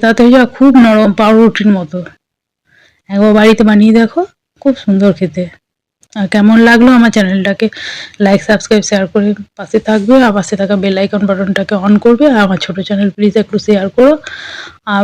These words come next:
বন্ধু বান্ধবদের সঙ্গে। আর কেমন লাগলো অবশ্যই কমেন্ট বক্সে জানিও, আর পারলে পরে এটা ট্রাই করে কেমন লাগছে বলো। আর আমার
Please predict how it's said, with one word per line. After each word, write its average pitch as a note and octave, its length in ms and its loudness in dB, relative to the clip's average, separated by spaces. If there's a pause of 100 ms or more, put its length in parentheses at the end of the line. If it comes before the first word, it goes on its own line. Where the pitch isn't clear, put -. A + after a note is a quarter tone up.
বন্ধু G3 240 2
বান্ধবদের G3+ 480 0
সঙ্গে। A#3 220 2 (160)
আর G3+ 180 0
কেমন F#3+ 300 -2
লাগলো G#3+ 260 0
অবশ্যই F#3+ 300 -6
কমেন্ট F#3 280 -6
বক্সে G3 280 -6
জানিও, B3 280 4
আর C#4 120 2
পারলে G3 260 2
পরে G3+ 180 0
এটা G#3 160 -6
ট্রাই F#3 220 -2
করে A#3+ 200 4
কেমন G3+ 260 -4
লাগছে F#3 240 -10 (240)
বলো। D#3+ 240 -4 (1800)
আর G3 120 -2
আমার F#3+ 140 0